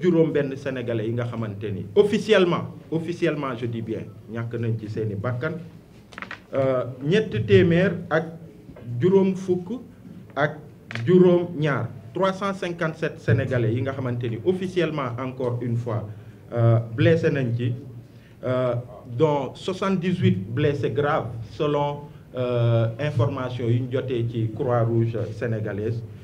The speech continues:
waaye it plus de cinq cents arrestations. Ci,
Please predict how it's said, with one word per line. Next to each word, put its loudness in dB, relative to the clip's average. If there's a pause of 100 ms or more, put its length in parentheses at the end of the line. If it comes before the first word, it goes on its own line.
(160)
waaye 4
it 2 (680)
plus 4
de 4
cinq -2
cents -2
arrestations. -4 (200)
Ci, 0